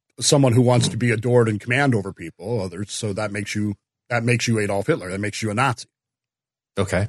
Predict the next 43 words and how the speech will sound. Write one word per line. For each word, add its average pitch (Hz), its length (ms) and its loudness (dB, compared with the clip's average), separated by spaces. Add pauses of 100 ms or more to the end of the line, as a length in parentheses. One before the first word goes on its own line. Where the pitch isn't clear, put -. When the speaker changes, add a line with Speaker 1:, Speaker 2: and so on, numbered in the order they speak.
Speaker 1:
So - 140 2
this 131 180 4
Speaker 2:
I 135 40 4
Speaker 1:
is - 60 4
how 139 80 6
Speaker 2:
guess. 113 80 6
Speaker 1:
we're 113 80 4
going 113 180 4
to 104 80 0
tell 117 220 2
Nazis 113 480 0
in 101 60 -4
the 95 80 -4
future: 110 500 0
is, 110 200 -4 (760)
"Do 107 60 -8
you 110 100 0
have 98 180 -2
cats 92 320 -2
or 92 60 -8
dogs?" 117 320 0 (500)
And 101 80 -10
I 107 80 -2
feel 156 240 2
bad 151 280 2
about 101 260 0
this 104 160 -6
because 117 380 -2
now 117 180 2
people 120 280 -2
are 113 60 4
going 110 220 0
to 107 80 0
say, 107 240 2
"Well, 107 140 -4
Dave's 120 260 -6
not 117 160 -4
a 104 60 -6
Nazi 151 380 2
because 117 500 -2 (480)
he 110 140 -10
has 90 200 -6
cats." - 480 -4